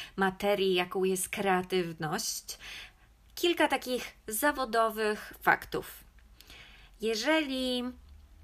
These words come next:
mm, jesteś wykształconym, e, specjalistą w danej dziedzinie,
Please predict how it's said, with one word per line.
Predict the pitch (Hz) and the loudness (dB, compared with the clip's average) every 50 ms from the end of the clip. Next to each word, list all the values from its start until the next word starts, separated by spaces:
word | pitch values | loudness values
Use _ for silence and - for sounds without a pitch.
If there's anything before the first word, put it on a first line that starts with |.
| - - - - - | -20 -20 -18 -12 -8
mm, | 220 220 220 220 220 220 214 220 220 220 220 220 220 214 220 214 214 214 - - - | -6 -4 -4 -2 -2 -2 -2 -2 -2 -2 -2 -2 -2 -4 -4 -6 -6 -10 -14 -12 -10
jesteś | 220 277 285 - 302 277 - 220 | -6 -6 -4 -2 -4 -4 -4 -4
wykształconym, | 226 254 254 - - - 233 220 220 214 196 - - 226 226 233 233 233 226 220 202 202 196 190 196 202 214 233 247 - - - - - - - - - - - | -4 -4 -4 -4 -2 2 2 2 2 0 -2 -4 -2 0 0 0 0 0 -2 0 0 0 0 0 0 -2 -4 -8 -10 -14 -20 -20 -20 -20 -20 -20 -20 -8 -4 0
e, | 208 208 196 196 104 202 202 196 - - - | 0 2 2 0 0 0 -2 -4 -8 -12 -8
specjalistą | - - - - 254 262 - - 254 220 214 202 220 - - - 214 202 196 | -6 -4 -2 0 -2 -2 0 2 2 2 2 2 0 -2 -2 0 0 0 0
w | 190 185 | 0 0
danej | 190 208 202 202 202 196 | 2 2 2 2 0 -2
dziedzinie, | 170 - 202 185 180 175 175 185 180 165 156 - 101 | -2 -2 -4 -4 -2 0 2 2 2 2 0 -4 -6